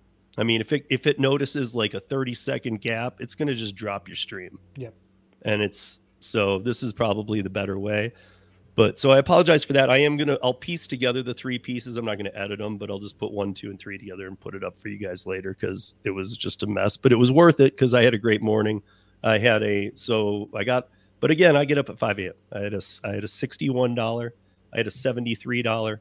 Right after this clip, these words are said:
Speaker 1: and then I had a twenty-five dollar on my way home. And I was, you know, that was about, I don't know. So out the door at five, that was probably about three and a half hours. You know, not too bad. So,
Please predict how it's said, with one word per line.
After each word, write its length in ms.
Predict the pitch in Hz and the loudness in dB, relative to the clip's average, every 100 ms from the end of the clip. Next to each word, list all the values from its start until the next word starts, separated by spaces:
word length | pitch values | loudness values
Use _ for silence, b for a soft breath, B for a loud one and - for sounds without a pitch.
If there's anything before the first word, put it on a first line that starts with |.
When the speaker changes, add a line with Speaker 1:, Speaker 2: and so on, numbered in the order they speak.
| - | -6
Speaker 1:
and 120 | 113 | 0
then 100 | 117 | 2
I 40 | 104 | 2
had 100 | 98 | 0
a 40 | |
twenty-five 600 | - 120 101 113 107 101 | -4 -6 -4 -4 -6 -4
dollar 400 | 104 101 104 98 _ - | -6 -4 -6 -10 _ -8
on 140 | 101 | -4
my 100 | 101 | -4
way 200 | 101 95 | -4 -6
home. 340 | 92 - - 127 b b b b - | -6 -10 -12 -18 b b b b -2
And 300 | 117 110 104 | 0 0 0
I 140 | 110 101 | 0 0
was, 540 | 101 101 101 - - - | -2 -4 -6 -8 -8 -6
you 120 | 98 | -4
know, 380 | 95 92 95 - | -4 -6 -8 -10
that 300 | 101 110 110 | -4 -2 0
was 140 | 110 | -2
about, 420 | 107 101 98 98 - _ _ _ _ _ _ - | -4 -2 -2 -4 -8 _ _ _ _ _ _ -12
I 100 | 101 | -12
don't 140 | 90 | -12
know. 160 | 90 - _ _ - | -16 -20 _ _ -12
So 300 | - 107 - _ - | -8 -8 -12 _ 0
out 160 | 127 120 | 0 0
the 60 | 127 | 0
door 160 | 123 | 0
at 80 | 117 | -2
five, 640 | - 131 120 120 117 101 - b b b b b b _ _ _ _ _ | -4 -2 0 -2 -4 -8 -20 b b b b b b _ _ _ _ _
that 140 | - 131 | 0 2
was 160 | 131 | 2
probably 420 | - 135 127 135 117 | 2 2 2 2 2
about 240 | 104 - | 2 -2
three 220 | - 120 | -2 0
and 80 | 107 | 2
a 40 | |
half 220 | 101 104 104 | 2 2 0
hours. 500 | 104 113 117 - - _ _ _ _ _ _ _ _ _ _ _ _ _ _ - | -2 -2 -6 -12 -18 _ _ _ _ _ _ _ _ _ _ _ _ _ _ -10
You 80 | 113 | -6
know, 220 | 101 98 _ _ - | -6 -6 _ _ -4
not 160 | 110 | -4
too 120 | - 98 | -4 -10
bad. 200 | 90 98 _ _ _ _ - | -12 -20 _ _ _ _ -18
So, 320 | - 101 | -10 -10